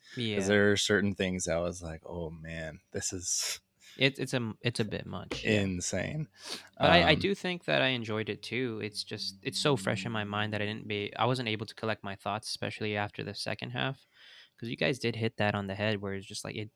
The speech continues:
Speaker 2: kind of changes a, kind of the direction or kind of just the tone of the film, you know? And I'm just like, "I guess." And then, <laughs> you know, we all know how it ends and all that stuff, but, like, it's just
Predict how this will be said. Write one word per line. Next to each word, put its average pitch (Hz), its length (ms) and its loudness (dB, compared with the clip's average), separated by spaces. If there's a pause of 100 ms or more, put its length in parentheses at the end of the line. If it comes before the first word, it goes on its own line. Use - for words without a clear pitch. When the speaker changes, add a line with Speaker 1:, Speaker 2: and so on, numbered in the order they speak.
(120)
Speaker 2:
kind 202 240 -2
of 147 140 -6
changes 117 640 -2
a, 98 560 -2 (260)
kind 147 200 2
of 143 60 -2
the 117 60 -4
direction 113 540 0
or 110 160 -4
kind 170 300 -4
of 131 180 -6
just - 200 -6
the 107 60 -8
tone 113 280 -4
of 107 80 -4
the 110 80 -8
film, 139 380 -4 (260)
you 123 120 -6
know? 143 240 -2 (120)
And 107 120 -6
I'm 113 160 -6
just 113 220 -10
like, 104 180 -6 (480)
"I 107 120 -10
guess." 107 480 0
And 104 160 -6
then, 117 80 2
<laughs> - 880 -10
you 143 140 0
know, 113 140 4
we 120 120 4
all 123 140 4
know 113 100 2
how 110 140 2
it 101 80 2
ends 104 240 -2
and 107 100 -2
all 104 120 -2
that 101 120 -4
stuff, 101 300 -6
but, 113 160 -2
like, 101 240 -8 (320)
it's - 240 -8
just - 320 -6